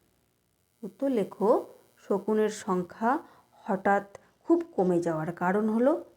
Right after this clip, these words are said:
একটু হাইফেন দাও, এক নাম্বার লেখো, গরুকে ব্যথা কমানোর যে ওষুধ দেয়া হয়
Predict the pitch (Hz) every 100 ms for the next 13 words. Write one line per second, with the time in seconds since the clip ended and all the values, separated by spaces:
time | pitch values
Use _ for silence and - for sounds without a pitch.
0 | - 214 - 185 185 180 214 220 285 392
1 | - _ _ 196 196 240 285 208 160 151
2 | - 269 - - - - - _ 190 175
3 | 220 226 226 220 277 285 294 - - 185
4 | 202 196 196 285 294 311 302 302 311 294
5 | 247 269 - 190 - 277 233 196 180 170
6 | 170 190 285